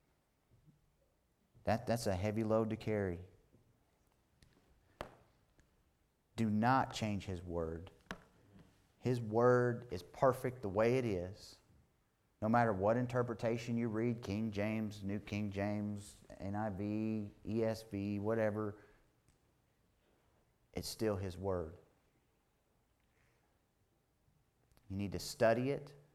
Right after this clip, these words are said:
and keep it in your heart. It will change who you are.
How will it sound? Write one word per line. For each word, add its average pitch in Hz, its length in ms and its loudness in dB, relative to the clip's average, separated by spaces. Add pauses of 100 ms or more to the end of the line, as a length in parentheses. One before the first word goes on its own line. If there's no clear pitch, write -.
(1500)
and 90 140 -8
keep 120 260 -6
it 110 80 -6
in 107 120 -6
your 98 120 -4
heart. 90 440 -4 (1000)
It 107 180 -2
will 135 260 4
change 131 460 -2
who 117 140 -4
you 110 260 -2
are. 90 280 0